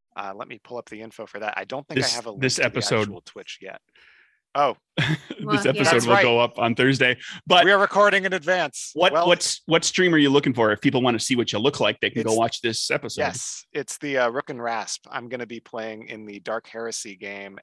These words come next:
Speaker 1: at, uh, two P M on Saturday, four day-, four or five days before this episode goes
Speaker 2: <laughs>
Speaker 1: live.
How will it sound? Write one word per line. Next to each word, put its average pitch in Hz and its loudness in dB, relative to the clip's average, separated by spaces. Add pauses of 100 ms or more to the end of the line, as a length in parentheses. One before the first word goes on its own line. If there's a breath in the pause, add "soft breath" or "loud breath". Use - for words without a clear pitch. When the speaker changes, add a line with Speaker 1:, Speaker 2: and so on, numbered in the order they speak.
Speaker 1:
at, 98 -10 (180)
uh, 98 -10
two 160 -16
P 127 -16
M 139 -14
on 120 -14
Saturday, 104 -10 (1160)
four 170 4
day-, 156 0 (140)
four 196 4
or 190 2
five 170 2
days 160 -2
before 160 -2
this 147 -6 (220)
episode 156 -2
goes 147 0
Speaker 2:
<laughs> 359 2
Speaker 1:
live. 165 2